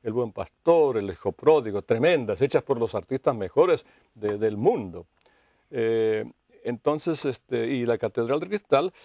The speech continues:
es, es uno de los tantos edificios. Hay un edificio que hay una escuela,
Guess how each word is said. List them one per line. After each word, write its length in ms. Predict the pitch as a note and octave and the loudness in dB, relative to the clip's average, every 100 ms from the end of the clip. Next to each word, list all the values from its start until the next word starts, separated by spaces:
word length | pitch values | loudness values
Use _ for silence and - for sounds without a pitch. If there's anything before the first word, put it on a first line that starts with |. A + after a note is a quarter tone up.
| - - - | -20 -20 -14
es, 160 | - | -8
es 160 | C3 - | -4 -2
uno 200 | F3 D#3+ | 0 0
de 60 | C3 | 0
los 140 | A2+ | 0
tantos 320 | D3 D#3 B2+ | -2 0 -2
edificios. 420 | G#2+ F3 D3+ G#2 | -2 -2 -4 -4
Hay 60 | G#2 | -4
un 140 | A#2 | -2
edificio 420 | A#2 G#2 C#3+ D3+ C3 | -4 -2 -4 -4 -4
que 80 | |
hay 140 | A2 G#2 | -4 -6
una 100 | F#2 | -10
escuela, 560 | - C#3 D3 D3 F3 | -10 -2 0 0 -2